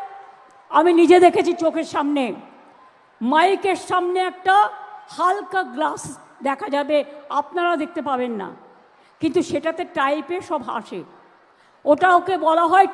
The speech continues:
টেলিপ্রম্পটার। লিখে নিয়ে আসে, হিন্দিতে বাংলা করে লিখে নিয়ে আসে।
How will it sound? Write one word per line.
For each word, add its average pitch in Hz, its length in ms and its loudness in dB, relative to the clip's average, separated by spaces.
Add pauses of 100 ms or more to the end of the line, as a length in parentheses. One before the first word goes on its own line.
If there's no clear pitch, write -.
টেলিপ্রম্পটার। 359 840 4 (1000)
লিখে 370 460 6
নিয়ে 359 220 6
আসে, 320 440 0 (800)
হিন্দিতে 359 640 6
বাংলা 320 440 2
করে 349 260 4
লিখে 320 300 -2
নিয়ে 277 180 -6
আসে। - 320 -8